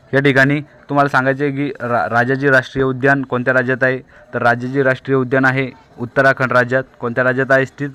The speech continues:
राजाजी राष्ट्रीय उद्यान उत्तराखंड राज्यात. बिबट्या, तेंदुआ, खास करून तेंदुआसाठी प्रसिद्ध आहे ते राजाजी राष्ट्रीय उद्यान. अ, तुम्हाला लक्षात आलं असेल एक, अ, त्या ठिकाणी एक शूटिंग झालेली आहे बघा,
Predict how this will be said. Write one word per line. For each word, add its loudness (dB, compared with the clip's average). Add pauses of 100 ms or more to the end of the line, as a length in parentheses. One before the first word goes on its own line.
राजाजी -2
राष्ट्रीय -4
उद्यान -6
उत्तराखंड -2
राज्यात. 0 (260)
बिबट्या, 0
तेंदुआ, 2 (380)
खास 0
करून -2
तेंदुआसाठी 0
प्रसिद्ध -4
आहे 2
ते -4
राजाजी 0
राष्ट्रीय -2
उद्यान. -2 (760)
अ, 2 (120)
तुम्हाला 4 (280)
लक्षात -10
आलं -4
असेल -10
एक, -6
अ, -4 (120)
त्या -6
ठिकाणी -6
एक -6
शूटिंग -10
झालेली -4
आहे -4
बघा, -4